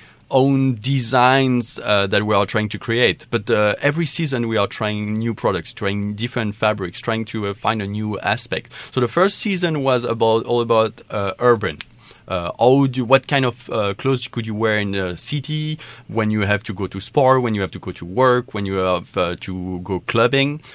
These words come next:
So that was for the first season. The second season was more about nature, where we have a lot, but we're really lucky in Taipei and Taiwan in general because we can go out of the city, let's say, in thirty minutes, and we can go to the mountain or we can go,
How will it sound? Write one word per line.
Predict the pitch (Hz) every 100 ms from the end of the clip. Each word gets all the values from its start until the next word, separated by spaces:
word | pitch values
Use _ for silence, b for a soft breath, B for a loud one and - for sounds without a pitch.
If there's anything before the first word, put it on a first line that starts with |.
| B
So | - 104
that | 101 131 -
was | 131 120
for | 113
the | 101
first | 92 110 -
season. | 104 - - - B B B
The | 143
second | 131 196 226
season | 202 165 147
was | 131
more | 123 127 123
about | 110 107 101 -
nature, | 110 117 120 87 - 104 _
where | 113 113 113 107 107
we | 113 123
have | 120
a | 123
lot, | 123 160 175 165 - 113
but | 110 101
we're | 107
really | 101 131 139
lucky | 131 139 127 113
in | 101
Taipei | - 101 113 120 117 117
and | 98 95
Taiwan | 104 110 104
in | 95
general | 113 117 98 87
because | 90 98 -
we | 98
can | 101 92
go | 90 98 95 92
out | 98 101
of | 90
the | 95
city, | - 98 101
let's | 95 87
say, | 90 90
in | 87 87
thirty | - 104 101
minutes, | 101 113 85 85
and |
we | 87
can | 95 95
go | 87
to | 87
the | 87
mountain | 87 107 104 98 95 92
or | 90
we | 87
can | 90 87
go, | 92